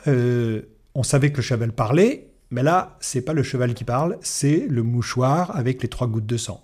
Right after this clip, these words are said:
ou plus exactement les trois gouttes de sang. On a envie de se dire, puisque c'est l'objet de la mère, que c'est la mère qui parle. Donc, les trois gouttes de sang disent, en quelque sorte, euh, «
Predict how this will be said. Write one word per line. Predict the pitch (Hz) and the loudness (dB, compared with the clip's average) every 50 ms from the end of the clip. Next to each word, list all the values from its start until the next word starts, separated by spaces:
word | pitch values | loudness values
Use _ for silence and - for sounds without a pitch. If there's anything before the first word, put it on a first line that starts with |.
| - | -10
ou | - 117 | -10 -6
plus | - 143 127 113 | -2 -2 0 0
exactement | 127 110 117 113 - - 131 160 196 | 0 0 -2 -2 -4 -4 -2 -2 0
les | 175 147 | 0 -2
trois | - - 131 | 0 0 0
gouttes | 123 113 110 107 | 0 0 -2 -4
de | 113 107 | -4 -6
sang. | - - 87 - _ _ _ _ _ - - - - - - - - - | -8 -8 -12 -16 _ _ _ _ _ -20 -20 -20 -20 -20 -20 -12 -6 -2
On | 135 127 | -2 0
a | 131 | 0
envie | 127 113 127 123 | 2 2 2 0
de | - | 0
se | - - 127 | 0 0 2
dire, | 120 123 131 127 120 | 2 4 4 2 2
puisque | 120 - 117 - - 120 | 0 -4 -8 -6 -6 -6
c'est | - - 120 | -4 -2 -2
l'objet | 117 127 117 117 117 104 123 | -2 0 -2 -2 0 0 -2
de | 110 104 | -2 0
la | 113 110 | -2 -2
mère, | 110 113 139 165 196 226 208 175 - - - - - - _ - | -2 0 0 0 0 0 0 -2 -6 -12 -20 -20 -20 -20 _ 6
que | - 175 214 226 220 - | 8 8 8 8 6 0
c'est | - - 120 | 0 2 2
la | 107 113 | 4 4
mère | 120 147 170 185 175 - | 6 6 6 6 6 4
qui | - - - | 2 0 2
parle. | - 131 95 107 104 98 - - - _ - _ _ - | 2 2 2 0 -4 -6 -8 -12 -18 _ -20 _ _ 2
Donc, | 131 135 131 123 - - - - | 4 4 4 4 2 -4 -6 -4
les | 123 110 117 | 0 0 0
trois | - - - 131 | 0 2 2 2
gouttes | 120 110 120 120 110 | 4 4 4 2 4
de | 104 127 123 | 4 4 4
sang | 117 - 143 143 139 127 117 110 - - | 4 4 4 4 4 2 0 -2 -6 -6
disent, | 120 101 113 147 165 185 202 220 226 233 208 180 170 120 104 - - - | -6 -2 0 2 2 4 4 4 4 4 2 2 0 0 -2 -4 -6 -4
en | - 123 | -2 0
quelque | - - 120 107 - 123 | 2 2 2 2 2 0
sorte, | 113 - - 156 190 190 - - - | 0 2 4 4 4 2 2 2 4
euh, « | 131 120 117 113 | 4 6 6 4